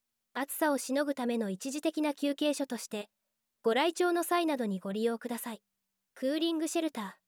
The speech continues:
熱中症特別警戒アラートが発表されたときは、暑さをしのげるクーリングシェルターをご利用ください。区役所の開庁時間、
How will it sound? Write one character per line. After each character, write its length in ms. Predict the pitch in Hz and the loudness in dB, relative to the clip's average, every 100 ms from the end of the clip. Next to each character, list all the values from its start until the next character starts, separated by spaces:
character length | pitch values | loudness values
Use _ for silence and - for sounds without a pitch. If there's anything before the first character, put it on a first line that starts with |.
| _ _ _ - | _ _ _ -6
熱 220 | 226 226 | -4 -2
中 200 | - 339 | -2 0
症 240 | 311 320 294 | 2 2 2
特 240 | 269 302 | 0 0
別 200 | 320 - | -2 0
警 180 | - 330 | 0 0
戒 240 | 330 302 262 | 2 2 2
ア 60 | |
ラ 140 | 277 302 | 2 0
ー 40 | |
ト 120 | 254 | 0
が 100 | 220 | -2
発 200 | 196 190 233 | -6 -4 0
表 160 | 247 | 0
さ 80 | 269 | 0
れ 100 | 254 | -2
た 100 | 269 | -2
と 100 | 262 | -4
き 140 | 247 | -2
は、 200 | 202 190 - _ _ _ _ _ _ - | -2 -4 -8 _ _ _ _ _ _ -6
暑 180 | 240 - | -4 0
さ 200 | 285 233 | 2 2
を 60 | |
し 160 | - 226 | 0 0
の 100 | 233 | 2
げ 100 | 247 | 2
る 120 | 208 | 0
ク 140 | - 269 | 0 2
ー 80 | |
リ 120 | 311 330 | 2 2
ン 60 | |
グ 80 | 320 | 0
シ 120 | 349 | 2
ェ 20 | 330 | 0
ル 80 | |
タ 200 | 320 233 | 0 0
ー 20 | 190 | -2
を 80 | |
ご 120 | 180 196 | -4 -2
利 120 | 220 | 0
用 140 | 220 | -2
く 100 | 226 | -2
だ 80 | 226 | -8
さ 160 | - 220 | -6 -10
い。 80 | - _ _ _ _ - | -12 _ _ _ _ -4
区 140 | 277 | 0
役 180 | 311 - | 2 0
所 140 | - | 0
の 140 | 269 226 | 0 0
開 220 | 240 277 | -2 0
庁 200 | 302 302 | 2 0
時 120 | 285 | 0
間、 220 | 262 214 | -4 -8